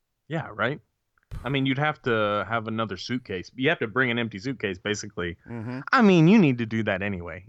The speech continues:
Speaker 1: You're such a collectibles shopper that you should probably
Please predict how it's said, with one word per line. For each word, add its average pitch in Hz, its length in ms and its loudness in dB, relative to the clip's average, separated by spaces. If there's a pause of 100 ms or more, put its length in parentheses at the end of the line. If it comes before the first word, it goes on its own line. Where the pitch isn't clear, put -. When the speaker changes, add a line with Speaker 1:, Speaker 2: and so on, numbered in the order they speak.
Speaker 1:
You're 170 180 2
such - 300 -2
a 123 60 -2
collectibles 104 960 -4 (720)
shopper 123 540 -2
that 95 200 -8
you 135 100 -10
should 98 220 -10
probably 104 400 -2